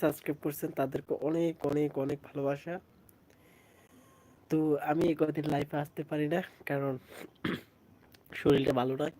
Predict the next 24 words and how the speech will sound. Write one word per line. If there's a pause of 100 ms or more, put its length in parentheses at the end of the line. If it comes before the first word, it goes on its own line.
(880)
তারপরে (100)
আজকে (100)
আসছি (760)
লাইভে (1200)
আপনাদের
সাথে
ক-,
আড্ডা
দেওয়ার
জন্য। (1000)
তো (1000)
যে (140)
যেখান
থেকে (100)
দেখবেন, (440)
অবশ্যই (760)
কমেন্ট
করবেন, (840)
লাইক (160)
করবেন (960)
এবং (120)
শেয়ার (100)
করে
দিবেন